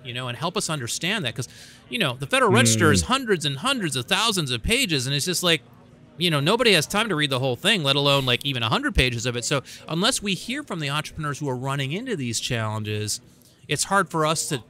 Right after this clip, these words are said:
Speaker 1: to know that this is something we gotta fight for.
Speaker 2: Well, Avik, I think that is a fantastic note to end on, but I have one last question for you that I wanna ask, which is,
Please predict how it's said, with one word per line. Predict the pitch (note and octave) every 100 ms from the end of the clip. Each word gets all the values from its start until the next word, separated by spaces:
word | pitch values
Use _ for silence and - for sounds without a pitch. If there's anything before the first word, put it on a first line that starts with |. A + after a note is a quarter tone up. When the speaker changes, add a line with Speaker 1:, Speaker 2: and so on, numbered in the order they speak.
| - -
Speaker 1:
to | D3
know | B2 F3+ D#3+
that | A#2+
this | C3+ -
is | C3
something | C3 A2+ A2+
we | A2+
gotta | G#2+ G2+
fight | B2 A#2
for. | - - - - - - - - - - - - - - - - - - - -
Speaker 2:
Well, | A2
Avik, | C#3 C3+ B2 - - -
I | A#2+
think | C#3+ D#3 B2+
that | B2 A#2+
is | G#2
a |
fantastic | - G#2+ F2+ - - A#2 A#2+ - -
note | G#2+ G#2
to | G2+ -
end | A2+ A2
on, | F#2+ G2
but | A#2
I | A#2
have | C3 A#2
one | A#2+ D#3 E3+
last | D3+ C3
question | - B2 - G#2+
for | - G2+
you | F#2
that | F2
I |
wanna | F2 E2+
ask, | E2+ E2+ D#2+ -
which | G2 -
is, | G2 F2